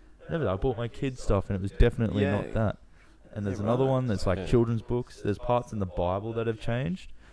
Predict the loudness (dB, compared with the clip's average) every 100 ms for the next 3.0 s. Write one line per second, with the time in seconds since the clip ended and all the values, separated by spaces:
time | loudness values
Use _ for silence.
0 | -6 -2 -2 -2 -2 -2 -2 -4 -4 -4
1 | -4 -4 -4 -10 -14 -8 -6 -2 -4 -4
2 | -4 -2 -2 -2 0 -2 -4 -2 -2 -2